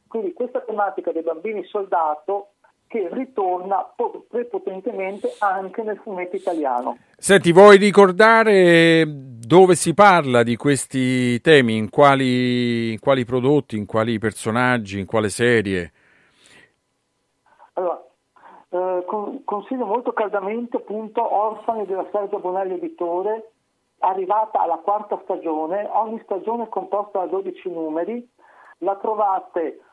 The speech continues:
Speaker 1: principalmente in edicola e raccolta in volume, perché questa serie è talmente ben fatta, è stata raccolta in volume, la trovate sia in libreria che in fumetteria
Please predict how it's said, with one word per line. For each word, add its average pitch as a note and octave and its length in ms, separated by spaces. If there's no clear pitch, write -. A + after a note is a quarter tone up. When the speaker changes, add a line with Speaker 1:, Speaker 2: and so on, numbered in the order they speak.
Speaker 1:
principalmente G3 960
in G3 180
edicola G3 840
e A#3+ 440
raccolta G#3 880
in B3 260
volume, F3+ 800
perché F#3 220
questa A3+ 360
serie F#3 200
è - 160
talmente F#3+ 520
ben F#3+ 320
fatta, D#3+ 400
è G3+ 60
stata G3+ 300
raccolta F3+ 640
in G#3 200
volume, E3 680
la G3+ 140
trovate F#3+ 680
sia G3+ 200
in F3+ 80
libreria F3 680
che - 120
in A#3+ 140
fumetteria E3 800